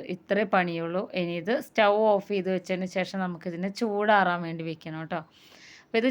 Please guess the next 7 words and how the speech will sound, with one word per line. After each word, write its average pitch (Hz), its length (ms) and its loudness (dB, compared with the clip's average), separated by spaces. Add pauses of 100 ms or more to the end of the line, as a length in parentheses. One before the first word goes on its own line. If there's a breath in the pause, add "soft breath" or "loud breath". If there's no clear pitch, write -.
ചൂടാറി 269 480 8
വരുമ്പോഴത്തേക്കും 233 680 2 (340)
നമ്മൾ 185 180 -2 (160)
നേരത്തെ 180 420 0 (880 loud breath)
മിക്സ് 208 280 -4
ചെയ്ത് 233 260 4
വെച്ചിട്ടുണ്ടായിരുന്നില്ലേ 170 920 -4